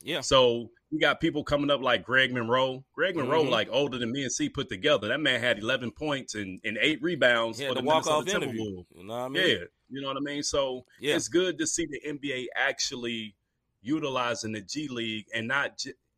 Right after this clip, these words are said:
Speaker 2: in mid-season, if you will.
Speaker 1: Mm-hmm.
Speaker 2: And, and we'll
Speaker 1: Mm-hmm.
Speaker 2: get more into that a little later into the show.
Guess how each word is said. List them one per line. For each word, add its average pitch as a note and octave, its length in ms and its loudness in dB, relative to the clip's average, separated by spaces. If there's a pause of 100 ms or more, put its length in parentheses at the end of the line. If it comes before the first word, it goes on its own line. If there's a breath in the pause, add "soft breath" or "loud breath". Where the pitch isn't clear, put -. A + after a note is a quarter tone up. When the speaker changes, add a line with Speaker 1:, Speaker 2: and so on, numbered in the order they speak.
(220)
Speaker 2:
in C3 200 2
mid-season, D3 720 -2 (120)
if G#2+ 180 -6
you A#2 80 -2
will. C3 80 -2 (180)
Speaker 1:
Mm-hmm. C#3+ 60 -10 (200)
Speaker 2:
And, A#2+ 140 0
and C3 160 2
we'll F3 120 2
Speaker 1:
Mm-hmm. C#3 80 -4
Speaker 2:
get C#3 140 -2
more C3+ 260 -2
into A2+ 200 -4
that A#2 240 6
a G2+ 60 0
little A2+ 240 -2
later G2+ 220 0
into F#2+ 200 -8
the F#2 60 -10
show. F#2 320 -8